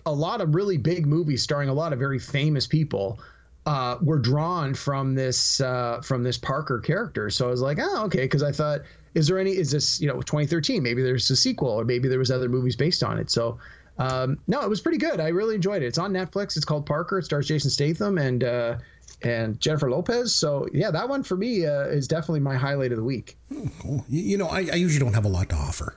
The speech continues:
Speaker 2: during this opening segment. This week's a little bit different. I got a couple things I want, I can talk about.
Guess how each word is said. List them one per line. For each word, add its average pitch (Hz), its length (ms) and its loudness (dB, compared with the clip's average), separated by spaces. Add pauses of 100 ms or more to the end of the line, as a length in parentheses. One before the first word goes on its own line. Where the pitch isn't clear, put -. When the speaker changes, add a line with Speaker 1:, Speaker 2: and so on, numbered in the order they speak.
(160)
Speaker 2:
during 104 220 2
this 98 180 0
opening 95 300 0
segment. 104 400 2 (360)
This 170 140 0
week's 269 160 4
a 311 40 4
little 311 160 2
bit 202 160 2
different. 123 320 0
I - 20 2
got 139 100 0
a 139 40 0
couple 139 180 -2
things 135 240 2
I 117 40 2
want, 107 140 0
I 107 60 0
can 101 120 0
talk 104 180 0
about. 131 180 0